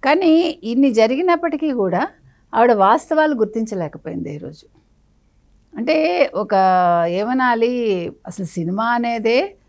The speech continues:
ఒక మాయ, రాజకీయ రంగం అనేది ఇంకో రకం. అది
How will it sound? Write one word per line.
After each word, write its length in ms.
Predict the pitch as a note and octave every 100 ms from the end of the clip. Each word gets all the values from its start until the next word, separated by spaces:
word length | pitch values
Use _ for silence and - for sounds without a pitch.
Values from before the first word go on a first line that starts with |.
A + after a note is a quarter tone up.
| _ _
ఒక 140 | B3 C4+
మాయ, 380 | A#3 F#3 F3+ D3 - _ _ _
రాజకీయ 520 | E3+ F3+ A3+ B3+ C#4+ C#4
రంగం 280 | C4 B3+
అనేది 360 | A#3+ A#3+ A#3+ D#4+
ఇంకో 240 | C4 C#4+
రకం. 260 | C4 G3+ E3
అది 220 | D3 C#3+